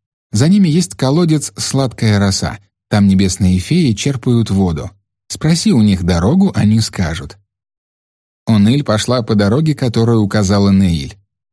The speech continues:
И вот на ее пути встали три скалистые горы.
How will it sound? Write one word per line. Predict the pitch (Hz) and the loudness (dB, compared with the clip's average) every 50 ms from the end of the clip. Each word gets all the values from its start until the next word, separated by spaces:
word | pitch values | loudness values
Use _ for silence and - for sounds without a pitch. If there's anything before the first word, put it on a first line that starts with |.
| _ _ _ _ - | _ _ _ _ -2
И | 131 127 | -2 0
вот | 127 185 208 202 - | 2 0 0 0 0
на | 147 | 0
ее | 139 139 135 135 135 120 | 2 2 2 2 0 0
пути | - - 117 101 - 202 | 0 -2 -2 0 0 0
встали | 196 - - - 170 180 180 156 | 0 -2 -2 -2 0 0 0 0
три | 117 - - 156 | 0 0 -2 -2
скалистые | 156 - - 113 98 95 95 90 - 98 95 95 95 | -2 -2 -2 0 0 0 0 -2 -2 -2 0 0 0
горы. | 92 98 95 87 78 62 58 - | 0 0 0 -2 -4 -6 -10 -14